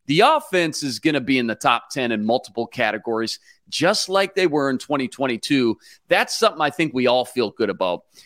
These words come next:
But projecting this defense, it feels like there's such a huge contrast from the best case scenario and the worst case scenario. And you know what? This may very well be a case where one week we get the best case scenario and outcome,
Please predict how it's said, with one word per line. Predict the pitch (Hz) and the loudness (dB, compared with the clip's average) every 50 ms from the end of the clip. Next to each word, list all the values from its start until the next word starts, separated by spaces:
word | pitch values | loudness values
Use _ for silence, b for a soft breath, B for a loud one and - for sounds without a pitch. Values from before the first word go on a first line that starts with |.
| b b | b b
But | - 190 185 190 - | 2 2 2 2 0
projecting | - 180 156 120 - 165 233 285 - - 302 302 247 | 0 0 0 0 2 0 0 0 0 0 0 0 2
this | 180 135 - - - | 0 0 -2 -2 -8
defense, | 95 - 120 135 147 - - 104 92 - - - - - - - _ b b b b b b b - | -4 -2 0 0 0 -2 -4 -6 -6 -6 -10 -10 -10 -8 -8 -10 _ b b b b b b b 2
it | 202 196 202 | 2 2 2
feels | - - 262 302 320 277 285 | 0 0 2 2 2 0 2
like | 269 233 - | 0 0 2
there's | - 180 147 - | 0 -2 -2 0
such | - 214 202 - | -2 -2 -2 -2
a | 170 | -4
huge | 131 - - 165 165 143 - - | -6 -4 -4 -4 -4 -4 -4 -8
contrast | - - 110 101 101 113 - - 151 151 156 156 - - | -8 -6 -2 -2 -2 -2 -2 0 0 2 2 0 -2 -2
from | - 139 120 113 110 107 - B B B B B B | 0 0 0 0 0 -2 -8 B B B B B B
the | 117 127 101 | -4 -4 -4
best | - - - 120 123 - - - - | -4 -2 0 0 0 0 -4 -8 -2
case | - 175 170 165 - | 0 0 0 0 0
scenario | - 175 160 165 165 165 170 170 170 165 170 175 165 170 B B B B B - - | -4 0 0 2 2 2 2 4 4 4 4 2 0 -4 B B B B B -2 -2
and | 147 139 135 | -2 0 2
the | 131 120 | 0 0
worst | 104 95 101 104 113 - - - | 0 0 -4 -4 -4 -4 -6 -6
case | - 127 107 98 - - | -2 -2 0 0 -2 -4
scenario. | 113 104 101 98 101 101 98 98 - | -4 -2 -2 -2 0 0 0 0 0
And | 139 151 156 | 0 0 2
you | 160 160 | 2 4
know | 165 160 | 4 4
what? | 156 151 156 165 170 - - _ | 4 6 4 4 4 0 -6 _
This | 156 160 131 147 233 269 - - | -12 -8 0 0 0 0 0 -2
may | 190 214 214 214 220 220 214 208 190 - | -2 2 4 4 4 2 -2 -6 -8 -10
very | 127 110 143 139 160 185 185 | -8 0 2 2 4 4 2
well | 170 135 143 165 - | 2 4 4 2 4
be | 120 151 165 165 | 2 4 4 4
a | 139 | 2
case | - - 143 147 156 147 - - | 2 0 0 2 2 0 -2 -2
where | 139 143 143 139 139 135 135 135 127 | 0 2 2 4 4 4 2 2 0
one | - 123 139 165 180 | 0 -2 -2 -2 -2
week | 151 147 165 180 185 - - - 127 | 0 0 0 0 0 -4 -10 -8 0
we | 139 202 208 | 0 0 2
get | 247 254 254 | 2 -2 -2
the | - 254 | -2 -2
best | 139 139 117 107 - - | 0 0 -2 -2 -2 -2
case | 139 127 117 - | 0 0 0 0
scenario | - 120 117 113 110 107 104 104 | -2 -2 0 0 2 0 0 0
and | 104 - | -2 0
outcome, | 110 117 113 - - 127 113 117 113 | 0 -2 0 0 2 2 2 2 0